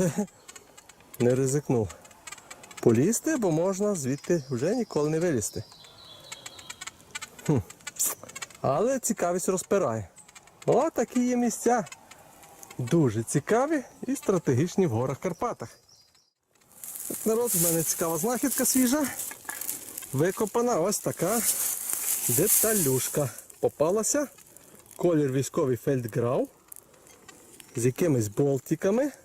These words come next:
Ще залишком дерева. Щось тут було. Хто знає, від чого могло бути, пишіть. Війна, не війна, швидше похоже на війну. Якимись такими, бачите, в дерево забивалися такі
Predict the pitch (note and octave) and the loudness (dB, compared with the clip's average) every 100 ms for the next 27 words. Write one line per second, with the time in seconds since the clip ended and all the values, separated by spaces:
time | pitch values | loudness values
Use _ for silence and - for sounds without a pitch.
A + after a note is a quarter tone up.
0 | - - - - - - - - - - | -20 -20 -20 -20 -20 -20 -20 -20 -20 -20
1 | - - C3 A#2 C#3+ D#3 C#3+ - B2+ A#2 | -18 0 2 4 2 0 -2 -2 0 0
2 | A#2 A#2+ E3+ C4+ - - C3+ - C3 A2+ | 0 0 0 -2 -6 -2 -2 0 -2 -2
3 | A2 B2 A3+ C#4+ - - - - - - | 0 0 0 -2 -10 -20 -20 -20 -20 -20
4 | - - - - F3+ E3+ A2+ A#2+ C#3+ B2 | -20 -20 -18 0 2 4 2 0 0 2
5 | A2 G#2+ A2 - D3 G#3+ C4+ C#4 D4 D#4 | 0 -2 -2 0 2 2 0 0 0 0
6 | E4+ D4+ - - - - - - - - | 0 -2 -6 -20 -20 -20 -20 -20 -20 -20
7 | - E3+ A3 - B2+ A#2 - - - A#2+ | 4 4 4 2 2 2 -4 -14 -2 0
8 | C3 D#3+ E3+ C3 C#3 F#3 D#4 - - - | 2 2 2 2 4 4 2 -2 -14 -4
9 | B2+ A#2 - C#3 C#3 C3 E3 A3+ D4+ F#3 | -2 -2 -4 -2 0 2 2 2 2 0
10 | - - - - - - - - - - | -4 -20 -20 -20 -20 -20 -18 -18 -18 -20
11 | - - A2+ D3+ D3 - C3+ - D#3 D3+ | -20 -4 0 4 4 2 -2 0 2 2
12 | C3+ - A#2 B2 - - A2 C#3 C3+ A2+ | 0 -2 -2 -2 -2 -2 -2 0 0 0
13 | A2 A2+ B2 A#2+ G#2+ - G#2 A#2 A2+ | 0 -2 0 0 0 -4 -8 -6 -6